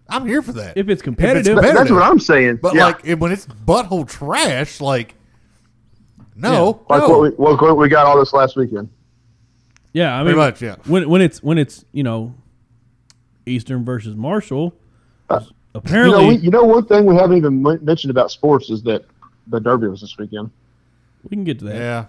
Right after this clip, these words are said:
Speaker 1: I mean,
Speaker 2: We can
Speaker 1: it's,
Speaker 2: get to
Speaker 1: it
Speaker 2: that.
Speaker 1: just wasn't the same in a lot of aspects. Just
Speaker 2: Well, we
Speaker 1: like
Speaker 2: can
Speaker 1: last
Speaker 2: just get,
Speaker 1: year
Speaker 2: we can
Speaker 1: wasn't the
Speaker 2: do some,
Speaker 1: same.
Speaker 2: it could be someone's mic drop, someone who's a big time horse fan.
Speaker 1: Yeah, it could be.
Speaker 2: Could be their
Speaker 3: Okay,
Speaker 2: mic drop.
Speaker 3: okay.
Speaker 2: Uh, I think
Speaker 1: Unless
Speaker 2: it's
Speaker 1: there's some
Speaker 2: time.
Speaker 1: other mic drop.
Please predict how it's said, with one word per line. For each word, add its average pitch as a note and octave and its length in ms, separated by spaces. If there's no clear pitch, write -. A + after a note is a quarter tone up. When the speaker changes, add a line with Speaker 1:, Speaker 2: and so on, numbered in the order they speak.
Speaker 1:
I F#2+ 60
mean, F2+ 300
Speaker 2:
We G#3 120
can G3+ 100
Speaker 1:
it's, A2+ 100
Speaker 2:
get A#2 60
to C3 40
Speaker 1:
it - 40
Speaker 2:
that. - 60
Speaker 1:
just B2 120
wasn't B2+ 180
the G2+ 60
same G#2+ 380
in F#2+ 180
a F#2 80
lot F#2+ 240
of F2 100
aspects. F2+ 540
Just D#3 140
Speaker 2:
Well, E4+ 100
we E4+ 60
Speaker 1:
like D#4+ 80
Speaker 2:
can D#4+ 80
Speaker 1:
last D4 120
Speaker 2:
just - 120
get, C4+ 60
Speaker 1:
year A#3 100
Speaker 2:
we A#3 80
can A3+ 80
Speaker 1:
wasn't A3 220
the A3+ 60
Speaker 2:
do A3+ 60
some, G#3 160
Speaker 1:
same. D#3+ 80
Speaker 2:
it E3+ 100
could F3 140
be G3 140
someone's G3 420
mic G#3+ 240
drop, A2+ 260
someone C3+ 280
who's C#3 180
a C#3 40
big D3 200
time D3+ 220
horse F#3+ 220
fan. A2+ 360
Speaker 1:
Yeah, E2+ 80
it D#2+ 100
could C#3 140
be. C3+ 80
Speaker 2:
Could A2+ 120
be B2+ 60
their C#3 160
Speaker 3:
Okay, E3+ 160
Speaker 2:
mic F#3+ 80
drop. G#2+ 180
Speaker 3:
okay. E3+ 160
Speaker 2:
Uh, F3+ 200
I F3 100
think G4 120
Speaker 1:
Unless F#4 120
Speaker 2:
it's G3+ 80
Speaker 1:
there's D3+ 120
some G#3 80
Speaker 2:
time. G3 240
Speaker 1:
other - 120
mic G#2 240
drop. F#2 240